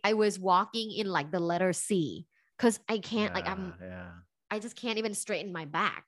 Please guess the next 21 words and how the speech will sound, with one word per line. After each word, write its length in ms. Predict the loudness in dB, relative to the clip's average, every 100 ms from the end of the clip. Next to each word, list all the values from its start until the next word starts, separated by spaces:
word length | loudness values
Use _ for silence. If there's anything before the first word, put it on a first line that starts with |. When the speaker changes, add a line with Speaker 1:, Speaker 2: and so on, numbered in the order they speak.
| -10
Speaker 1:
because 320 | -6 -4 -4
of 100 | -6
how 300 | -2 0 0
painful 360 | -2 -6 -6 -6
my, 180 | -6 -2
my 260 | 4 4
Speaker 2:
Oof. 60 | 2
Speaker 1:
stomach 340 | -2 -4 -4
was. 300 | -2 -2 -4 -10 -20 -16
So 140 | 2 6
yeah, 300 | 8 8 8
I 120 | 6
totally 340 | 2 2 4 2
get 260 | 2 2
it. 160 | 2 2
Like, 180 | 0 -2 -8 -20 -20 _
uh, 220 | 2 2 2
fitness, 840 | -6 2 2 4 2 4 2 -4 -14 -20 _ _
um, 420 | 2 2 2 -4 -12 _ 0
and 260 | 2 0
sex 580 | -4 2 6 6 4 -14